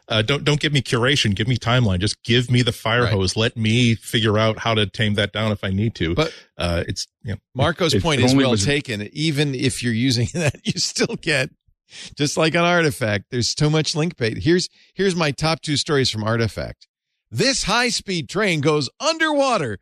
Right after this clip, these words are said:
Speaker 2: to connect London to Amsterdam directly. And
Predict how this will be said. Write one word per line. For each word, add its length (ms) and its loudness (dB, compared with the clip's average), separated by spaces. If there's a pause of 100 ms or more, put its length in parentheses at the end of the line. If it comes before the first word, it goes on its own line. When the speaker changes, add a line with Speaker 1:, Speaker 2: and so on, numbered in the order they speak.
(180)
Speaker 2:
to 140 -2
connect 340 -2
London 400 0
to 200 -2
Amsterdam 680 -2
directly. 680 -2 (340)
And 400 0